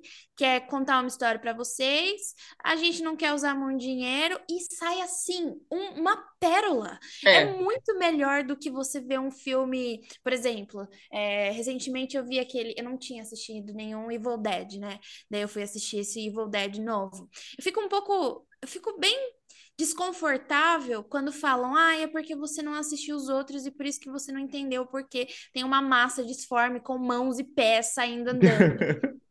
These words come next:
Speaker 1: Que pra
Speaker 3: Nossa,
Speaker 1: mim
Speaker 3: eu, eu
Speaker 1: aquilo
Speaker 3: assisti os outros e não sei por que que tem aquilo lá, mas tudo
Speaker 1: É,
Speaker 3: bem.
Speaker 1: dizem que, tipo,
Speaker 3: <laughs>
Speaker 1: o negócio da serra elétrica, alguma coisa assim,
Speaker 3: Ah,
Speaker 1: tem a
Speaker 3: pode
Speaker 1: ver.
Speaker 3: ser.
Speaker 1: É, daí eu falo
Speaker 3: <laughs>
Speaker 1: assim, mano, assim,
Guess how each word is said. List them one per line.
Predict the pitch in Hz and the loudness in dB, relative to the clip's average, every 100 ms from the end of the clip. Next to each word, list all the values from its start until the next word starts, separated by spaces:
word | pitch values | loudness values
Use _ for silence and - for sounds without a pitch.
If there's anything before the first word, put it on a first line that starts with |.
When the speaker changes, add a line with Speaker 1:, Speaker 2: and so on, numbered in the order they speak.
| _ _ | _ _
Speaker 1:
Que | 277 | 0
pra | 302 285 | 6 6
Speaker 3:
Nossa, | |
Speaker 1:
mim | 160 - | 6 10
Speaker 3:
eu, | 214 143 | 10 12
eu | 139 | 10
Speaker 1:
aquilo | |
Speaker 3:
assisti | 165 - 170 - | 8 6 2 6
os | 147 | 10
outros | 139 147 165 | 12 10 8
e | |
não | 151 | 4
sei | 151 156 | 8 8
por | 147 139 | 8 6
que | 147 | 4
que | 156 | 4
tem | 143 | 6
aquilo | 170 202 170 180 165 | 8 8 8 6 8
lá, | 175 185 | 8 8
mas | 127 117 | 6 0
tudo | 123 | 4
Speaker 1:
É, | 254 - | 4 6
Speaker 3:
bem. | |
Speaker 1:
dizem | 214 285 302 | 4 4 6
que, | - - | 6 6
tipo, | - 196 | 4 4
Speaker 3:
<laughs> | - 220 | 4 2
Speaker 1:
o | |
negócio | 226 240 247 254 | 2 2 2 4
da | 247 | 2
serra | 262 - 226 233 | 4 2 2 0
elétrica, | 240 202 190 233 226 208 208 | 0 0 2 2 0 -8 -6
alguma | 208 214 | -4 -4
coisa | 214 208 | -4 -4
assim, | 214 117 131 | 2 4 6
Speaker 3:
Ah, | 120 | 4
Speaker 1:
tem | 113 107 | 2 0
a | |
Speaker 3:
pode | 104 | 0
Speaker 1:
ver. | |
Speaker 3:
ser. | 107 98 107 - _ _ | -6 -4 -6 -8 _ _
Speaker 1:
É, | 214 214 - | 4 4 6
daí | 294 | 4
eu | 370 | 4
falo | 480 | 4
Speaker 3:
<laughs> | |
Speaker 1:
assim, | 330 453 339 269 - - | 6 6 4 0 -14 -6
mano, | 508 392 262 190 - | 4 4 4 -2 -2
assim, | 494 - 202 | -2 -4 -8